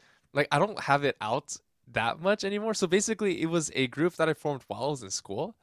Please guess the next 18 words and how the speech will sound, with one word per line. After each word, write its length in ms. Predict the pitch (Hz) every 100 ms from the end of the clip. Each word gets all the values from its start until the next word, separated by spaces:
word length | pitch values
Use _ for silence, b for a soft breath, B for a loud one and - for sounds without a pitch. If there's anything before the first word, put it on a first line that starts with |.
| _ _ _ _ _ _ 113
Um, 500 | 107 95 92 87 - _ _ _ _ _ _ _ _ _ _ _ _ _ _ _ _ _ _ _
it 40 | -
was 80 | 220
just 120 | 247
something 200 | 254 262
that 80 | 190
I 60 |
wanted 220 | 131 151
to 60 | -
do. 200 | 107 110 120
I 40 |
love 180 | 113 127
playing 180 | - 120
with 120 | -
people 400 | 92 - 110 123
more 160 | 120 113
than 120 | 107
anything. 520 | 95 98 117 135 135